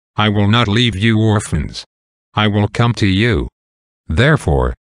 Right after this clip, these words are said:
although the Son of God hath made us by adoption sons of his own Father,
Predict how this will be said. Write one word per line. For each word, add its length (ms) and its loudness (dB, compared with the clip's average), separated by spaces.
although 280 2
the 120 0
Son 320 0
of 180 -2
God 320 0
hath 240 0
made 260 2
us 140 -2
by 220 0
adoption 640 0
sons 440 0
of 120 2
his 160 0
own 200 2
Father, 600 -2